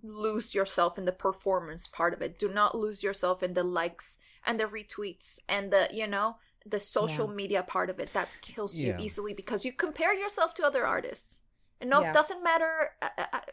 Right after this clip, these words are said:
Speaker 1: it doesn't matter that I'm a showrunner, that I'm whatever I am. I still go through the same thing. I still go through imposter syndrome. I still, you know, it's,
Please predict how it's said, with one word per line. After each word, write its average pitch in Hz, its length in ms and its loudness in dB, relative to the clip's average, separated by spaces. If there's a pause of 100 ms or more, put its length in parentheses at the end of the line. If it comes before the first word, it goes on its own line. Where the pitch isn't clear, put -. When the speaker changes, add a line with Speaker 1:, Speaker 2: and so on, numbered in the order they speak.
Speaker 1:
it - 100 -10
doesn't 294 220 2
matter 285 160 -4
that 269 100 -4
I'm 262 80 -4
a 254 40 -6
showrunner, 233 640 -4
that 202 100 0
I'm 208 320 -4
whatever 208 380 2
I 196 100 2
am. 202 240 0 (580)
I 480 120 12
still - 200 -2
go 214 160 0
through 208 180 -4
the 202 100 -6
same 202 320 -2
thing. 202 240 -6
I 240 80 -4
still 254 220 -4
go 220 140 0
through 190 200 -6
imposter 196 440 -4
syndrome. 175 400 -6
I 226 80 0
still, - 360 -2
you 262 120 8
know, 247 220 4
it's, - 580 0